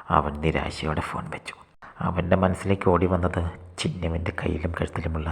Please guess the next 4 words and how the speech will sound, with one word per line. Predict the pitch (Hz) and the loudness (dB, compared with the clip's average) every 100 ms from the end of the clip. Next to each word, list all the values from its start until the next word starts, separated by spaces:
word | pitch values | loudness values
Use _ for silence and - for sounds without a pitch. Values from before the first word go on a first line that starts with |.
| 76 - | -4 -2
ആഭരണങ്ങളുടെ | 85 - - 80 80 80 - | -2 -2 -4 -4 -4 -4 -6
തിളക്കമാണ്. | - - - - - - - | -6 -8 -6 -6 -8 -12 0
അമ്മയുടെ | 82 76 76 76 80 | 2 2 0 -2 0
മുഖവും | 80 - 82 | -2 0 0